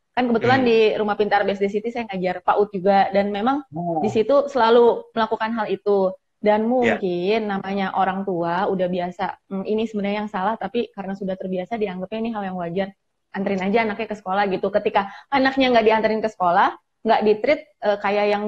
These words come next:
Speaker 1: gurunya kasih di sekolah, anak itu
Speaker 2: Hmm.
Speaker 1: merasa, "Kok di rumah nggak didengerin?" gitu. Mungkin ada baiknya kali ya, Kak, orang tua itu di rumah setiap hari, mungkin setiap pagi tuh sesibuk apapun menyempatkan diri ya, Kak, untuk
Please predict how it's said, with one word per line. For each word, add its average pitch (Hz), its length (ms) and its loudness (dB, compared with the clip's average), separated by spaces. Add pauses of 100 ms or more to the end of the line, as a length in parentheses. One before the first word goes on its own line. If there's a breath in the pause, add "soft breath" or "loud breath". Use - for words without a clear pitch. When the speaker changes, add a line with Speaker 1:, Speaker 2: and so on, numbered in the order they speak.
Speaker 1:
gurunya 208 380 2
kasih 214 240 0
di 214 80 2
sekolah, 240 560 2 (400)
anak 208 260 -4
itu 277 120 0
Speaker 2:
Hmm. 294 40 2
Speaker 1:
merasa, 240 460 0
"Kok 311 160 6
di 247 100 2
rumah 240 320 2
nggak 254 160 0
didengerin?" 269 960 2 (100)
gitu. 190 240 0 (320)
Mungkin 262 300 0
ada 254 180 2
baiknya 214 320 0
kali 302 220 -2
ya, 208 100 -2
Kak, 196 380 0
orang 202 260 -6
tua 202 160 -2
itu 196 220 -4
di 214 100 -2
rumah 202 300 -6 (380)
setiap 202 360 -6
hari, 262 360 -2
mungkin 226 280 -2
setiap 202 240 -6
pagi 196 280 -4
tuh 285 280 -4
sesibuk 294 520 -6
apapun 240 500 -4
menyempatkan 214 540 -4
diri 277 240 0
ya, 196 80 -4
Kak, - 200 -4
untuk 214 160 -6